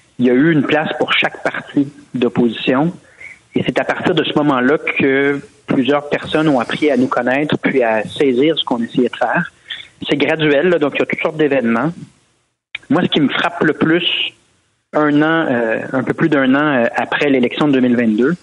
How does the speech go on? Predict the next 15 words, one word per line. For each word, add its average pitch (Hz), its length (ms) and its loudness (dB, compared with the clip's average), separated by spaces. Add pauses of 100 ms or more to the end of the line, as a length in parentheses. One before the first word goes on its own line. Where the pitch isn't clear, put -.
(920)
c'est - 80 0
quand 151 240 -4
on 147 60 2
regarde 165 260 0 (160)
le 131 140 2
sondage 151 340 0
dont 139 160 0
vous 120 80 -6
parlez, 131 420 0 (600)
soixante-dix-neuf 165 1200 0
pour - 180 -2
cent 160 200 -2
des 135 120 0
Québécois 143 580 -2 (420)
souhaitent 156 440 -2